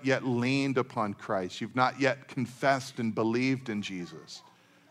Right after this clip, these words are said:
I want to encourage you tonight to surrender your life to him. I want you to cry out to him from your heart and say something like this. Say, "God, have mercy upon me, a sinner.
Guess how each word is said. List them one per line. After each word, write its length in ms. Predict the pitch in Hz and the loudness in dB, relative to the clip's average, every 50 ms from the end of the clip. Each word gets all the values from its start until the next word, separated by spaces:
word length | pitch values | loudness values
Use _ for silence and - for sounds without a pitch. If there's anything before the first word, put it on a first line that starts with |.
| - - _ _ 113 | -20 -20 _ _ 4
I 20 | |
want 160 | 131 156 165 | 6 8 8
to 60 | 151 | 8
encourage 600 | 139 131 127 127 - - 147 151 147 147 143 139 | 8 8 6 4 4 4 6 8 8 8 6 6
you 120 | 127 131 127 | 4 2 2
tonight 420 | 131 - 127 117 123 127 143 147 143 | 2 0 0 2 2 2 0 0 -2
to 120 | - 135 | -4 -4
surrender 760 | 131 - 143 123 107 120 117 135 139 131 139 135 135 143 139 - - - - - _ | -2 0 0 2 4 4 4 4 6 8 8 8 8 8 6 0 -10 -20 -20 -20 _
your 220 | 120 120 131 131 120 | 6 8 8 10 10
life 600 | 120 113 117 113 110 110 107 101 - - - - _ - | 10 10 10 8 8 4 0 -4 -8 -14 -20 -18 _ -6
to 140 | - 110 | -6 -6
him. 340 | 90 - 98 90 82 73 64 - - - _ _ _ _ _ _ - _ _ _ _ _ _ 120 | -6 -4 -6 -8 -8 -8 -10 -14 -20 -20 _ _ _ _ _ _ -20 _ _ _ _ _ _ -2
I 20 | |
want 300 | 120 127 127 127 - - | 2 4 4 4 6 6
you 100 | 131 123 | 4 4
to 160 | 123 - 135 | 4 2 -2
cry 400 | 135 - - - 127 117 123 127 | -2 -2 4 8 10 10 10 10
out 280 | 123 123 127 131 - - | 10 10 10 8 6 2
to 60 | 135 | -4
him 280 | 117 110 110 101 104 98 | -2 -2 0 -2 -2 -4
from 320 | - - 131 127 127 131 | 2 4 4 4 6 4
your 140 | 123 113 104 | 2 2 2
heart 440 | - - 123 117 113 107 - - - - _ _ _ _ _ _ _ _ _ _ | 0 2 4 4 4 4 0 -4 -10 -20 _ _ _ _ _ _ _ _ _ _
and 100 | 127 120 | -10 -2
say 160 | - 127 117 | 2 2 2
something 480 | 117 - - 143 131 127 - 135 127 123 | 2 4 4 4 4 6 4 2 6 8
like 220 | 120 117 120 - | 8 8 8 6
this. 180 | - 123 113 - | 6 4 4 6
Say, 160 | - 139 131 | 6 4 4
"God, 480 | 127 135 135 131 135 135 131 123 117 - - - - - - _ _ | 6 8 10 12 12 12 12 10 8 2 -6 -16 -20 -20 -20 _ _
have 260 | 131 127 123 - 117 | 6 6 6 8 4
mercy 840 | 131 127 127 131 139 151 156 147 - - - 131 117 110 110 101 - - - | 2 4 6 8 8 8 8 6 2 0 0 2 0 0 -2 -4 -6 -8 -8
upon 500 | 123 - - - 135 117 113 113 113 117 | -8 -6 -2 0 0 0 2 2 0 2
me, 500 | 123 123 117 113 104 98 92 90 87 87 _ _ _ _ _ _ _ _ _ _ _ _ | 2 2 2 0 0 -2 -4 -6 -8 -12 _ _ _ _ _ _ _ _ _ _ _ _
a 120 | - 95 101 | -10 -8 -8
sinner. 520 | - - - - - 95 90 80 76 - | -6 -8 -6 -6 -6 -6 -6 -8 -10 -12